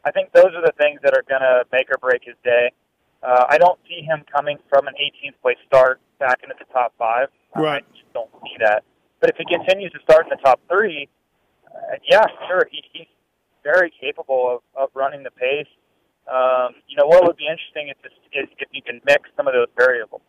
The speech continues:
Speaker 1: You know, say he gets a really good start
Speaker 2: Mm-hmm.
Speaker 1: and it's a hundred degrees. What, what happens then?
Speaker 2: Right, right. Yeah, no, it's good, good ride. So, um,
Speaker 1: No, he's, he's, he's obviously stepped it up. I mean, you look at his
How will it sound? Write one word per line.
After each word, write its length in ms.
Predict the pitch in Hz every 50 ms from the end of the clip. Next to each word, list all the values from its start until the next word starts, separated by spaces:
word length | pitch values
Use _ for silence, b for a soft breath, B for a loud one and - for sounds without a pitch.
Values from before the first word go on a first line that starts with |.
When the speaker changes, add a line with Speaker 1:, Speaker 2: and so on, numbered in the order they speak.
| _
Speaker 1:
You 60 | _ -
know, 80 | 117 - _ -
say 140 | 143 139 -
he 100 | 147 147
gets 180 | - 151 - -
a 40 | 131
really 220 | 135 139 135 135
good 120 | 131 131 - _
start 320 | - 143 139 135 135 - _
Speaker 2:
Mm-hmm. 120 | - 165
Speaker 1:
and 220 | 156 160 156 165 180
it's 120 | 180 -
a 60 | 127
hundred 280 | - 131 139 135 131 -
degrees. 320 | 120 - 120 117 110 - _ _ _ _ _ _ _ _
What, 240 | 135 135 123 123 -
what 160 | - 151 151 147
happens 280 | 143 139 - 127 - _ _
then? 120 | 117 110 101 - -
Speaker 2:
Right, 280 | 135 135 135 131 - _ _ _ _ -
right. 260 | 135 135 135 139 - _ _ _ _ _ _ _ _ _ _ _ _ _ _
Yeah, 280 | - 139 151 185 196 160 - _ _
no, 260 | 143 156 180 185 170
it's 120 | 151 139 -
good, 220 | - 180 180 -
good 160 | - 196 196
ride. 300 | 151 135 165 196 160 110 - _ _ _ _ _ -
So, 340 | - - 139 131 123 117 - _ _ b b b b b b b b b b b b b _ _ _ _ _ _ _ _ _ _ _ _ _ _ _ _ _ - _ _ _ _ _ _ _ _ _ _
um, 680 | - 165 175 180 180 180 180 180 175 170 170 165 165 156
Speaker 1:
No, 140 | 147 254 160 165
he's, 120 | 185 214 - _ _ _
he's, 140 | - 220 - _ _ _
he's 100 | - 156
obviously 540 | 170 196 214 190 180 - 151 143 135 131 120 _ _ _ _
stepped 240 | _ 170 160 - -
it 60 | 117 131
up. 220 | 139 123 107 - -
I 40 | 113
mean, 120 | - -
you 120 | - 131 147
look 180 | 160 156 -
at 60 | 147 143
his 140 | 131 123